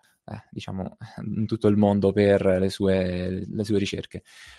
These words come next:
E la, in realtà poi, se confrontiamo con altre startup A I, non è nemmeno tantissimo questo valore, perché se pensate che la startup di,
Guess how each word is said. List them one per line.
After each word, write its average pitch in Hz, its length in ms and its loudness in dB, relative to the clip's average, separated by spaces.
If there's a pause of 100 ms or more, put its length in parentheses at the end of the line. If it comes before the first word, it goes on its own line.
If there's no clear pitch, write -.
(280)
E 135 260 2
la, 147 480 2
in - 1400 -20
realtà 151 240 -4
poi, 135 400 -4 (420)
se - 140 -16
confrontiamo 120 520 -8
con 117 120 -4
altre 117 180 -8
startup - 520 -10
A 113 520 -6
I, 117 220 -8 (240)
non 123 140 -6
è 123 60 -2
nemmeno 123 280 -2
tantissimo 113 480 -6
questo 107 260 -8
valore, 117 300 -2
perché 104 320 -8
se 107 100 -16
pensate 107 480 -4
che 104 260 -4 (260)
la 110 140 0
startup 110 720 -2
di, 113 340 -2